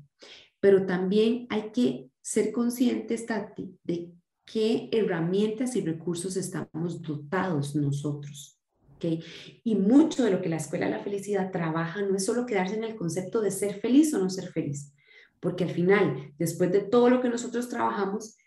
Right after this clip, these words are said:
te apuesto que el concepto de ser feliz al principio cambia con el que es al final. Algo así como lo que dijiste, "Hace cinco años yo tenía un concepto de felicidad, hoy tengo otro".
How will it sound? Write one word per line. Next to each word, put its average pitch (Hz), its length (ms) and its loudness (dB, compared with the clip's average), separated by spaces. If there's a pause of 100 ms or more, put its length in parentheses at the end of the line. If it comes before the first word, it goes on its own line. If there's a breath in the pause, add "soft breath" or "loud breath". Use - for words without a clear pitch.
(200 soft breath)
te 185 100 4
apuesto 190 480 2
que 170 80 -4
el 147 100 -2
concepto 170 380 0
de 226 60 -2
ser 240 180 -2
feliz 196 260 0
al 165 140 -2
principio 214 560 0
cambia 170 320 -4
con 180 120 -4
el 143 120 -4
que 151 80 -4
es 143 80 -6
al 143 140 -6
final. - 280 -4 (640)
Algo 190 180 2
así 240 180 0
como 233 180 -4
lo 226 140 0
que 202 80 12
dijiste, 240 600 4
"Hace 202 180 0
cinco 254 320 2
años 262 280 4
yo 226 120 0
tenía 226 180 -2
un 220 60 -6
concepto 233 280 -4
de 226 80 0
felicidad, 196 420 2 (300)
hoy 185 100 -6
tengo 143 260 -2
otro". - 200 -4